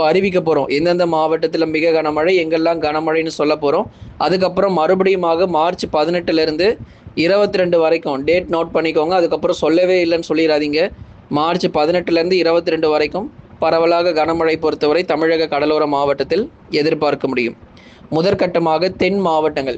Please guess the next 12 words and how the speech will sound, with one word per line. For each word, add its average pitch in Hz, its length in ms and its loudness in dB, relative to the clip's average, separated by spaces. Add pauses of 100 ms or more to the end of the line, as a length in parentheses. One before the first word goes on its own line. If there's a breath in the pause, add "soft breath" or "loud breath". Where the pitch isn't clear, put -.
(100)
இங்க 147 260 -2
தாங்க 170 280 0
ஆபத்துகளே 165 580 0
ரொம்ப 160 240 0
அதிகமாக 156 500 0
இருக்கிறது. 143 380 0 (560 loud breath)
தென் 185 220 0
மாவட்டங்களில் 170 680 0
பெரும்பாலான 175 680 0
இடங்களில் 165 400 0
கனமழை, 151 420 0
அதாவது 151 400 0